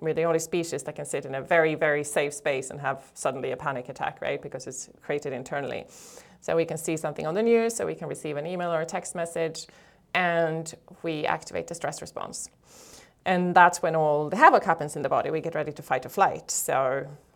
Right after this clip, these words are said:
g-, away goes the <laughs> immune system, uh, re-, uh, digestive system, all of that, right? Um, in terms of func-, focus functions.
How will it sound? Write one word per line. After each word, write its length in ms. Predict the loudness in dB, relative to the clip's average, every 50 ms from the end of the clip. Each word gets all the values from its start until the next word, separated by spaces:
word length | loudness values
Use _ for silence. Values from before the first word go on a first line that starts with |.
| -20 -14 -12
g-, 80 | -8 -6 -4
away 300 | -2 0 2 2 2 2
goes 300 | 2 2 2 2 0 -2
the 1040 | -2 -2 0 2 4 4 4 4 6 6 6 4 4 2 -2 -4 -4 -4 -4 2
<laughs> 40 | 6
immune 380 | 6 8 8 10 10 8 8 8
system, 720 | 8 8 6 6 6 8 8 10 10 10 8 6 6 6
uh, 160 | 8 8 8
re-, 280 | 8 8 8 6 6 4
uh, 320 | 4 4 4 4 4 2 4
digestive 500 | 4 4 4 4 4 0 0 -2 -4 -2
system, 280 | -2 -2 0 2 4
all 120 | 4 4 6
of 60 | 6
that, 180 | 4 4 4
right? 220 | 4 2 0 0 -2 -8 -12 -10 -10 -10 -10 -6 0
Um, 540 | 4 4 6 6 6 4 0 -2 -6 -8 -8
in 300 | -8 -8 -6 -6 -6 -6
terms 240 | -6 -8 -6 -4 -4
of 200 | -6 -6 -8 -12 -8
func-, 400 | -4 -2 -2 -2 -4 -8 -16 -12
focus 420 | -6 -4 -4 -4 -4 -6 -8 -4
functions. 540 | -4 -4 -4 -4 -6 -6 -6 -6 -8 -14